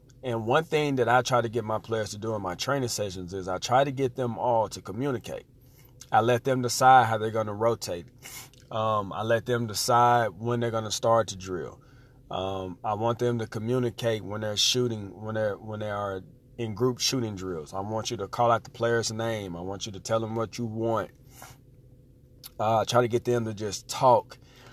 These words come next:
And I think that, that forces players to, um,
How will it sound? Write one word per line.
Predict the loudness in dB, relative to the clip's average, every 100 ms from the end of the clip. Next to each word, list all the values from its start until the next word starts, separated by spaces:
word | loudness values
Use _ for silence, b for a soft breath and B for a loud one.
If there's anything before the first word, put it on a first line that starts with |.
| B -8
And | -2 0
I | 0
think | 0 0
that, | 0 -2 -2 -4
that | -2 -2
forces | -6 -4 2 2 2 -2 -6
players | -10 -2 2 2 2 -2 -4 -10 -12 -18 -20 -20 -20 -20 -20 -20 -16
to, | -6 -4 -2 -6 -10 -14 -18 -6
um, | -4 -2 -6 -8 -14